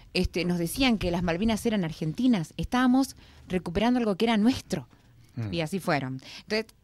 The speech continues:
Speaker 1: tenemos donde mirarnos. Hay que mo-, ponerlos en la vidriera, me parece, ¿no?
Speaker 2: Claro.
Speaker 1: Este,
Speaker 2: Hoy
Speaker 1: y
Speaker 2: están en la,
Speaker 1: rescatar.
Speaker 2: hoy están en la vidriera otras, otras imágenes que tienen que ver con,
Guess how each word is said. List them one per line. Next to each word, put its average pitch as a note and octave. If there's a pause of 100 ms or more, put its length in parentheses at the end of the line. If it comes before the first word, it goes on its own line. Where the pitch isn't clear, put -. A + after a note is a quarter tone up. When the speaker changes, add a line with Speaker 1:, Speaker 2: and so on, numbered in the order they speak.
(380)
Speaker 1:
tenemos B3
donde E3
mirarnos. C3
Hay G3
que A#3+
mo-, F3
ponerlos G#3
en F#3
la D#3+
vidriera, F3
me C#3+
parece, C#3+
¿no? E3
Speaker 2:
Claro. F2+ (140)
Speaker 1:
Este, B2+
Speaker 2:
Hoy C3
Speaker 1:
y -
Speaker 2:
están A#2+
en A2
la, A2
Speaker 1:
rescatar. D#3
Speaker 2:
hoy C3
están A#2+
en A#2
la G#2+
vidriera A2+
otras, G2+
otras A#2+
imágenes G#2+
que -
tienen G2+
que G2+
ver G2+
con, G2